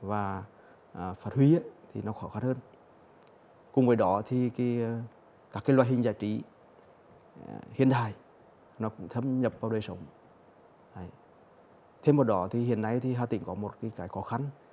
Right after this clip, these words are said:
đó là cái đội ngũ mà nghệ nhân nòng cốt để dẫn dắt phát triển cái phong trào này cũng không nhiều.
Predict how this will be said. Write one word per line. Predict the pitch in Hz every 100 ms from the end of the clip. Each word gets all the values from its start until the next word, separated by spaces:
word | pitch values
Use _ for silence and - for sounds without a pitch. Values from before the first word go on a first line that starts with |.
| -
đó | 90
là | 95
cái | 113
đội | 123 123 123
ngũ | 127 113 - - - - - -
mà |
nghệ | 123 120 107
nhân | 135 165 - - -
nòng | 117
cốt | - 101 -
để | - 92
dẫn | 98 101
dắt | 101 117 - - - - -
phát | - -
triển | 101
cái | 110
phong | 113
trào | 123 120
này | 110
cũng | 110
không | 131 135
nhiều. | 123